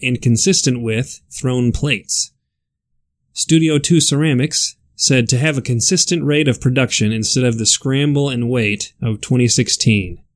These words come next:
I'm with you on that one. Pines and Pottery said, "My goal is to refine my aesthetic and attempt to get all these glorious ideas swimming around my brain onto the blank canvas of clay.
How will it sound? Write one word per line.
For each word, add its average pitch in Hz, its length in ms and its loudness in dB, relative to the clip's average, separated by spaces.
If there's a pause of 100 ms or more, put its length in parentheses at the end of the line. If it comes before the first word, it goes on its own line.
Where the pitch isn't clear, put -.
(720)
I'm 113 140 4
with 117 160 4
you 120 80 4
on 110 80 2
that 104 160 -4
one. 95 200 -16 (680)
Pines 151 300 4
and 131 160 4
Pottery 127 340 2
said, 110 480 0
"My 143 240 2
goal 131 280 2
is 123 120 2
to 127 100 2
refine 147 440 4
my 117 180 4
aesthetic 147 640 2
and 120 320 2
attempt 156 320 2
to 127 80 2
get 123 160 2
all 139 260 0
these 127 220 4
glorious 147 500 4
ideas 117 420 4
swimming 139 320 4
around 131 280 4
my 113 160 4
brain 107 500 4 (340)
onto 120 220 6
the 113 80 4
blank 123 320 2
canvas 123 480 0
of 117 160 -4
clay. 101 520 -4